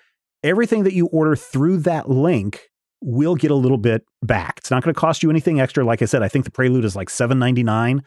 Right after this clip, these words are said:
which is a good deal there. Um, it's, it's worth your time. I'm gonna say that I find this highly recommended. Uh, a lot of it in part to the art by, uh, Chris Samnee, which I really, really enjoy.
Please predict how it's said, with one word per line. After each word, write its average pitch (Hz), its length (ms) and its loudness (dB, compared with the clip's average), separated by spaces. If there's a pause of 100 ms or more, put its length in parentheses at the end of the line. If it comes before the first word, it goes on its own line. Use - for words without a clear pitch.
(280)
which 117 140 0
is 104 100 0
a 98 40 -2
good 120 200 0
deal 120 180 2
there. 110 380 0 (400)
Um, 113 480 0
it's, 127 260 -2
it's 123 200 -4
worth 131 420 -2
your 135 100 0
time. 104 580 -2 (120)
I'm 175 180 0
gonna 240 220 0
say 143 400 0
that 117 340 0
I 165 260 -2
find 160 380 -2
this 147 160 0
highly 151 480 -2
recommended. 143 640 0
Uh, 110 300 -2
a 110 100 -4
lot 113 160 -2
of 160 80 0
it - 120 -4 (520)
in 143 160 0
part 123 380 -2
to 135 220 0
the 131 220 0
art 110 360 -2
by, 117 320 0
uh, 113 260 -2
Chris - 260 -4
Samnee, 107 400 -2
which 110 180 -2
I 127 60 0
really, 127 360 0
really 120 200 0
enjoy. 110 480 -2